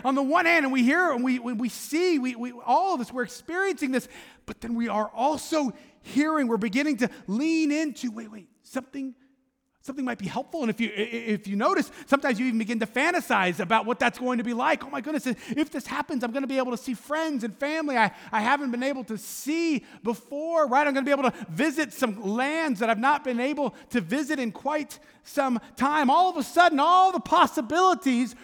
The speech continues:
are over here. We're not there yet. We're, we're, we're not there, but, but, but we're beginning to lean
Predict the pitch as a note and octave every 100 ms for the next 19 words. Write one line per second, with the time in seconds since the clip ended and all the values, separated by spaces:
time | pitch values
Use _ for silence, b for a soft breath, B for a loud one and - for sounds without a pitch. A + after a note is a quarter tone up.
0 | B B3 C#4 C4+ A#3 C#4 D#4 A#3 C4 F#4
1 | G4 B3 E4+ F4 D4+ B B F3 D#4+ D#4
2 | - B G3 C4 A#3 B3 A#3 C#4 E4 -
3 | C#4+ E4 C#4+ A#3+ G#3 G#3 A#3 A#3 B3 A3+
4 | F3 A3 D#4+ F#4 A3+ A#3+ A#3+ G#3+ C4 E4
5 | F4 F4 F4 E4+